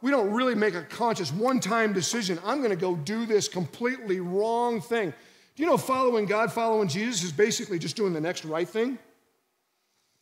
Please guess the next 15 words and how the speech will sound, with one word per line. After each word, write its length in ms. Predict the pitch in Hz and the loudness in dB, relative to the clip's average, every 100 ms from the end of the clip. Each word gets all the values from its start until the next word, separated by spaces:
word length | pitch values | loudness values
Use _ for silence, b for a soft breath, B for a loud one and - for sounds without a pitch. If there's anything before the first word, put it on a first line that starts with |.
| _ _ _ _ _ _ _ _ | _ _ _ _ _ _ _ _
"God, 160 | 170 190 | -8 -6
what 100 | 175 | -4
should 120 | 196 | -4
I 40 | |
do 140 | 185 214 | -2 0
here? 400 | 180 247 - - _ _ _ _ _ _ _ | 2 0 -2 -12 _ _ _ _ _ _ _
What 80 | 135 | -10
should 140 | 156 | -6
I 80 | 147 | -6
do 160 | 143 170 | -4 -2
here?" 220 | 180 131 - _ _ _ _ _ _ _ _ _ - | -4 -6 -12 _ _ _ _ _ _ _ _ _ -4
Sometimes 380 | 262 285 226 | 0 2 2
you 80 | 185 | 0
find 320 | - 208 202 | 0 0 2
out 340 | 190 208 - | 2 0 -2